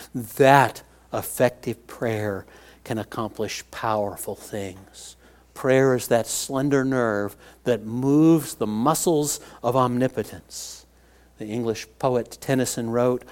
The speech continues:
"More things are wrought by prayer in this, than this world ever dreams of." So Elijah gives us an exhortation for prayer, verses thirteen and fourteen, a motivation for prayer, verses fifteen and sixteen, an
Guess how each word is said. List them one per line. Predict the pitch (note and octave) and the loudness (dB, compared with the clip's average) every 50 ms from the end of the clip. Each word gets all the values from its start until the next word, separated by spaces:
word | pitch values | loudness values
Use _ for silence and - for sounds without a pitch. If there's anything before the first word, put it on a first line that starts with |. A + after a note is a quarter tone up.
| - - - - _ - | -20 -20 -20 -20 _ -8
"More | A#2+ B2 B2+ B2+ C#3+ D#3+ E3 D#3 | -6 -4 0 2 4 4 4 4
things | D#3+ - - - D3 D3+ D3+ D3+ D3+ C#3+ - | 0 -8 -4 0 0 2 2 2 0 -2 -2
are | - G#2+ G#2+ | -4 -4 -2
wrought | G#2 G#2 A2 A#2 C#3 D3 C#3 B2 | 0 2 4 4 4 4 2 -2
by | - A2 G#2 | -6 -6 -6
prayer | - - - - - B2+ B2+ C#3 C#3+ C3+ | -8 -10 -16 -10 -6 -4 -2 -2 -2 -2
in | A#2 G#2+ G#2+ | -4 -4 -6
this, | B2 B2 - | -8 -8 -10
than | - - A2+ G#2 - | -8 -8 -8 -8 -8
this | - A#2+ B2+ C#3 - - - | -8 -6 -6 -6 -8 -8 -6
world | B2 A#2 A#2 B2 B2+ A#2+ A#2 - | -4 -2 -2 -2 -2 -4 -4 -2
ever | - A2+ A2+ A#2 C3 A#2+ | -2 -2 0 0 -2 -4
dreams | A2 - A2 G2 F#2+ F#2+ F#2+ - - | -4 -6 -10 -10 -10 -10 -10 -12 -12
of." | G#2 G#2 - - - - - - - _ _ _ _ _ _ _ _ _ _ _ _ _ _ _ _ _ _ _ _ _ _ _ _ _ _ _ _ _ _ _ - _ _ _ | -14 -14 -18 -20 -20 -20 -20 -20 -20 _ _ _ _ _ _ _ _ _ _ _ _ _ _ _ _ _ _ _ _ _ _ _ _ _ _ _ _ _ _ _ -20 _ _ _
So | - - - C#3 | -12 -4 0 0
Elijah | C3 C3 C3+ D3+ D3 B2+ A#2+ A#2+ | 2 4 6 6 6 4 2 -2
gives | A2 C3+ B2+ A#2 | -2 0 0 0
us | B2+ A#2+ - - | -4 -8 -6 -8
an | A2+ A#2 - - | -10 -8 -6 -6
exhortation | C3 - - - - A2 F#2+ - - G#2 G2 - - - F#2+ F2 F2 - - _ _ _ _ _ _ _ _ _ _ _ | -6 -6 -6 -8 -8 -8 -8 -6 -8 -8 -8 -8 -10 -12 -12 -14 -16 -20 -20 _ _ _ _ _ _ _ _ _ _ _
for | - - A2 | -10 -10 -8
prayer, | - - - A#2+ A2 G#2+ G2+ G2+ | -8 -4 -4 -2 -2 -2 -2 -4
verses | G2+ G#2 G2+ - A2 - | -6 -8 -10 -10 -14 -8
thirteen | - C3 A#2+ A2+ - B2+ A#2+ | -6 -6 -6 -4 -4 -6 -6
and | A2+ G#2 | -6 -6
fourteen, | - - C3 B2+ B2 - - B2 G#2+ G2+ | -4 0 0 0 0 -2 -4 -6 -4 -4
a | G2 F#2+ - - - - - - | -6 -8 -12 -18 -20 -18 -10 -6
motivation | C#3 D3+ D3+ E3 F3 F#3 G3 F#3 F3 D3+ D3+ C#3 C3 - - B2+ | -2 4 8 10 12 12 12 10 10 8 6 4 4 2 -4 -6
for | - - B2 | -4 -6 -6
prayer, | - - C#3 C3 B2 A#2 A2 G#2+ | -6 -2 0 2 2 2 2 0
verses | G#2 A#2 A2+ A2 - - G#2+ - - - - - - | -2 -4 -6 -8 -8 -10 -10 -10 -12 -16 -20 -14 -4
fifteen | - D#3 D3 D3 - D#3 C#3+ C3+ | 2 2 2 2 2 -2 0 0
and | B2+ A#2+ | 0 -4
sixteen, | - - D3+ - - - - C#3+ C3 | -4 -6 -6 -8 -6 -4 -2 -2 -2
an | B2 B2+ D3 | -2 -2 -4